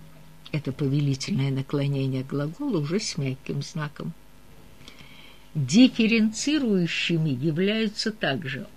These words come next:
"ожог" через "е", пережог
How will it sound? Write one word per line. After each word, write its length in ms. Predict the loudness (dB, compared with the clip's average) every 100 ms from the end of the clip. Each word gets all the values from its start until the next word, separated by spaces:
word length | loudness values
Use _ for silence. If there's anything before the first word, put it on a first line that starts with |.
| -20 -6 0
"ожог" 680 | 2 2 2 0 -2 -4 -8 -18 -20 -20 -18 -8
через 440 | -2 0 0 0
"е", 340 | 0 0 -2 -6 -12 -20 -20 -20 -20 -20 -20 -20 -20 -18 -20 -8 4
пережог 760 | 6 8 6 4 0 -2 -4